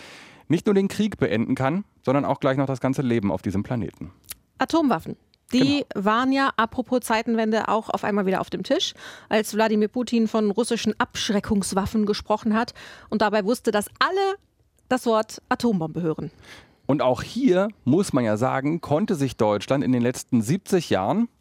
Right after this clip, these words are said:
Speaker 1: ganz gut raushalten, indem wir auf die amerikanischen Atomwaffen vertraut haben, in dieser kruden Abschreckungslogik.
Speaker 2: Also die Idee war ja, die Atommächte wissen, dass sie diese ultimative Waffe einsetzen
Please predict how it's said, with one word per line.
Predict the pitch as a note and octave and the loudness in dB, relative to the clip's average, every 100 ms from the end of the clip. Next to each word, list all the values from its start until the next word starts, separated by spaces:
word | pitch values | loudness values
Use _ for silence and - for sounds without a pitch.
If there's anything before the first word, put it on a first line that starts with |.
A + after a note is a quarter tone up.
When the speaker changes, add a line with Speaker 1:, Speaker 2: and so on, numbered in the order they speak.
| - | -10
Speaker 1:
ganz | - F2 | -6 -4
gut | - D#3+ | -2 2
raushalten, | F#3 G#3+ - G2 - F2+ G2 | 4 4 2 -6 -6 -4 -2
indem | A2+ C#3 | 2 2
wir | C#3+ | 2
auf | A2+ | 0
die | D#3 | 0
amerikanischen | A#2+ D3 C#3+ D3 D#3 C3 - | 0 0 -2 -2 0 0 -2
Atomwaffen | E2+ - G#2+ A2 F#2+ G2+ F#2+ | -4 -2 0 2 0 -2 -4
vertraut | G2 - D3 B2 | -2 0 -2 0
haben, | G2 C3 - - - B2 | -2 -2 -6 -16 -20 -12
in | - B2+ | -2 0
dieser | C#3 D3+ E3+ E3 - _ | 2 2 2 2 -4 _
kruden | - D3+ D#3 B3 B3+ - | -10 -4 0 2 2 2
Abschreckungslogik. | D#3+ - F2+ - D#2 - D#2+ C#2 - - - | -2 -4 -8 -6 -8 -6 -6 -6 -10 -18 -6
Speaker 2:
Also | A3+ G#3 | -2 0
die | G3+ - | -2 0
Idee | G#3+ A#3 | 0 2
war | A3+ | 2
ja, | A3+ A#3 A#3 - - | 2 2 0 -4 -8
die | F3+ G#3+ | -2 -2
Atommächte | G3+ B3 A#3 G#3+ - F#3 F#3 | 0 0 2 0 0 0 2
wissen, | A#3+ - D#4+ F#4+ - | 2 0 -4 -4 -2
dass | G3+ - | -2 -2
sie | B3 | -4
diese | G#3 G#3+ A3 | -2 0 0
ultimative | G#3+ A#3+ A#3+ A3 G#3+ G#3+ G3+ | 0 0 0 -2 0 -2 0
Waffe | F#3+ - A3+ | -2 -2 -2
einsetzen | G#3 A#3+ G#3+ F#3 - | 0 0 0 -2 -4